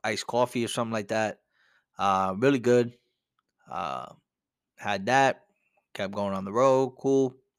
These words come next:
Ran into some traffic going into the Lincoln Tunnel. And then I feel, I knew, I was like, "All these people gotta be going to the game." So we ran into that. But,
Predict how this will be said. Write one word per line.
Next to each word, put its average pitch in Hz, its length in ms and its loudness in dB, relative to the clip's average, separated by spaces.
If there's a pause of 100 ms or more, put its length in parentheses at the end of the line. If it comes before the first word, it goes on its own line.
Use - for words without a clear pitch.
(600)
Ran 143 160 0
into 123 140 -6
some 110 140 -6
traffic 127 460 4
going 107 240 0
into 104 180 -6
the 95 80 -6
Lincoln 95 300 -6
Tunnel. 139 500 4 (340)
And 107 120 -6
then 101 120 0
I 98 120 2
feel, 135 280 2
I 113 140 2
knew, 135 360 2
I 113 80 4
was 110 160 -6
like, 98 200 -8
"All 143 240 4
these 143 300 0
people 123 300 -6
gotta 123 280 4
be 123 100 -4
going 117 260 0
to - 80 -8
the 101 80 -8
game." 101 360 -8 (1300)
So 95 240 -6
we 98 80 -6
ran 147 200 2
into 135 160 -4
that. 123 400 2 (640)
But, 107 420 6